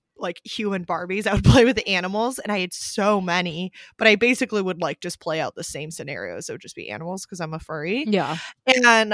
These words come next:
Speaker 1: um,
Speaker 2: <laughs>
Speaker 1: I remember I, like, started implementing music into it 'cause I, that's when I started getting into music. And so I was like,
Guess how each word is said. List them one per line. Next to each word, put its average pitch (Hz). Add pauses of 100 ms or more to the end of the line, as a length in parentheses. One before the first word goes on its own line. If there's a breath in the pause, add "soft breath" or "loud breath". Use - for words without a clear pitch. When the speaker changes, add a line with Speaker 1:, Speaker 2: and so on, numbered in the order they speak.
(140)
Speaker 1:
um, 202
Speaker 2:
<laughs> 311 (320)
Speaker 1:
I 269
remember 320 (120)
I, 269
like, 285
started 277
implementing 214
music 214
into 277
it 320
'cause 262
I, 214
that's 196
when 247
I 254
started 208
getting 185
into 190
music. 180 (480)
And 240
so 233
I 214
was 208
like, 226